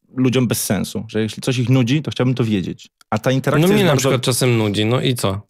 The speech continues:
Speaker 1: Ale ty nie jesteś Snapchatowy.
Speaker 2: A skąd
Speaker 1: Ty nie
Speaker 2: wiesz, że ja
Speaker 1: jesteś
Speaker 2: nie
Speaker 1: po-,
Speaker 2: jestem
Speaker 1: bo nie jesteś
Speaker 2: Snapchatowy?
Speaker 1: Snapchatowy, bo nie używasz, nie bawi cię to, nie, nie wiem, nie oglądasz nikogo, nie, nie, próbowałeś tak. Słuchaj, znaczy ja miałem,
Speaker 2: No bo,
Speaker 1: słuchajcie,
Speaker 2: no.
Speaker 1: czy słuch-, słuchaj,
Speaker 2: No, no,
Speaker 1: słuchajcie
Speaker 2: no.
Speaker 1: państwo, e,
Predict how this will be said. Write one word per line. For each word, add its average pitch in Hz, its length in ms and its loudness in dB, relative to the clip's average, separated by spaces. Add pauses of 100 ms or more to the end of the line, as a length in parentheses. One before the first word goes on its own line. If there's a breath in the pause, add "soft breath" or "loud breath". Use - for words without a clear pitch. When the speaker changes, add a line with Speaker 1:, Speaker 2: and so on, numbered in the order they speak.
Speaker 1:
Ale 127 120 -2
ty 143 100 0
nie 151 60 2
jesteś 147 240 -2
Snapchatowy. 123 680 -4
Speaker 2:
A 123 60 0
skąd 170 160 0
Speaker 1:
Ty - 20 2
nie 135 60 4
Speaker 2:
wiesz, 139 80 2
że 113 60 2
ja - 20 2
Speaker 1:
jesteś 101 80 2
Speaker 2:
nie 104 40 0
Speaker 1:
po-, 101 40 2
Speaker 2:
jestem 107 200 0
Speaker 1:
bo 185 100 2
nie 220 60 4
jesteś 208 160 2
Speaker 2:
Snapchatowy? - 100 -2
Speaker 1:
Snapchatowy, 131 300 0
bo 127 80 0
nie 127 120 2
używasz, 117 360 0
nie 113 80 0
bawi 107 200 -2
cię - 80 -10
to, 110 100 -4
nie, 110 160 0
nie 107 240 -2
wiem, 87 200 -2 (420 loud breath)
nie 127 220 0
oglądasz 127 380 0
nikogo, 101 500 -2
nie, 110 140 -2
nie, 123 520 -4
próbowałeś 156 480 0
tak. - 300 -4 (320 loud breath)
Słuchaj, 151 280 0
znaczy 113 200 -2
ja 156 140 2
miałem, 110 560 0
Speaker 2:
No 127 100 0
bo, 143 100 -2
Speaker 1:
słuchajcie, 131 340 -2
Speaker 2:
no. 127 60 4
Speaker 1:
czy - 80 -2
słuch-, - 240 -16
słuchaj, - 260 -18 (120)
Speaker 2:
No, 139 60 2
no, 143 100 2
Speaker 1:
słuchajcie 143 220 2
Speaker 2:
no. 123 80 2
Speaker 1:
państwo, - 280 -4 (420 loud breath)
e, 131 280 2